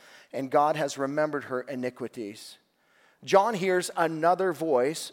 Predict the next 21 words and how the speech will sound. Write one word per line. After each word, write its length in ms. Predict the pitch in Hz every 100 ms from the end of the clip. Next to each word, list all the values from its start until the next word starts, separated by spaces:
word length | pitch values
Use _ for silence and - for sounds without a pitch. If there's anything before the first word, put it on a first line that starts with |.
| -
from 200 | - 151
heaven 280 | 147 165 156
here 180 | 147 135
now. 280 | 127 127 160
And 100 | 151
again, 340 | 143 175 160
this 240 | 147 -
is 160 | 160 139
a, 220 | 147 127 - - - _
another 420 | 156 151 170 180 180
of 80 |
the 80 | 147
same 300 | 147 175 175
kind 220 | 170 156
of 80 | 139
voice, 420 | 120 127 151 - - -
a 80 | 143
mighty 520 | 143 147 165 180 185
angelic 720 | 151 156 165 117 160 156 170 -
voice, 640 | 117 123 120 151 - - - _ - - -
speaking, 880 | - - 190 214 214 160 127 151